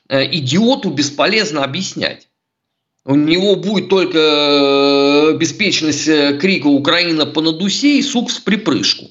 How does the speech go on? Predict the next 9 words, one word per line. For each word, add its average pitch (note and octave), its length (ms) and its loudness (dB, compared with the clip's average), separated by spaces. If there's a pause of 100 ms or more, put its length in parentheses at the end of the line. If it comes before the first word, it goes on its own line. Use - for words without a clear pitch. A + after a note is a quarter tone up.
(760)
А C3 440 0
все G#3 220 -2
эти - 140 -2
последствия, G3 1000 0
которые F3 440 -2
ему F3+ 340 2
уже C#3+ 240 0
спрогнозировали, D#3 880 0
не D#3 360 0